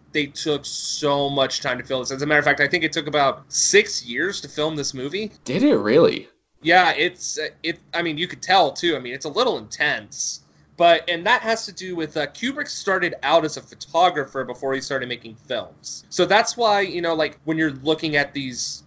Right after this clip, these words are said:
Speaker 1: you know, shots, they're, like, lavish. Like, s-, e-, even including, like, the, the first couple of scenes in the, uh, the Dawn of Man segment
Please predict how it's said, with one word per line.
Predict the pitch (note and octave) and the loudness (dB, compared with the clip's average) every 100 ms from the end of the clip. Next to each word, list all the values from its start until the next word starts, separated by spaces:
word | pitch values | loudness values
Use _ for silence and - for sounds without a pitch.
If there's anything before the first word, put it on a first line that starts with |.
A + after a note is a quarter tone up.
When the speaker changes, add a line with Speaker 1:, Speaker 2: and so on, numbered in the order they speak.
| - | -8
Speaker 1:
you | |
know, | C#3 A2 - | -6 -6 -8
shots, | - - F#3+ F#3+ D#3 | -2 4 6 6 4
they're, | - C#3 | 0 0
like, | C3 - G#2 G#2+ | -2 -6 -16 -8
lavish. | A#2 D3+ D3+ G#2+ - - - - - - _ _ | 0 4 4 0 -10 -8 -8 -8 -14 -20 _ _
Like, | D3 C3 | 0 0
s-, | C3+ - - | -2 -18 -20
e-, | - - | -20 -12
even | D#3+ E3+ E3+ | -4 -2 -2
including, | D#3 E3 D#3 D3+ | -2 0 2 2
like, | D3 D3 | 0 0
the, | C#3+ C3+ D#3+ - | 0 0 0 -2
the | C3+ | -4
first | E3 D3 - | -2 -2 0
couple | E3+ D#3 C#3 | -2 0 0
of | |
scenes | C3 - D3+ C#3+ C#3+ C#3 | 0 -2 -2 -4 -6 -6
in | C3+ C3+ | -6 -6
the, | B2+ B2 B2 | -6 -2 0
uh, | A#2+ | -2
the | B2 | -4
Dawn | B2+ D3+ C#3 | -2 2 2
of | B2+ B2+ | 2 -4
Man | A2+ A2 C3 | -2 0 0
segment | C#3+ - D3+ D3+ G3 | -2 0 0 0 -4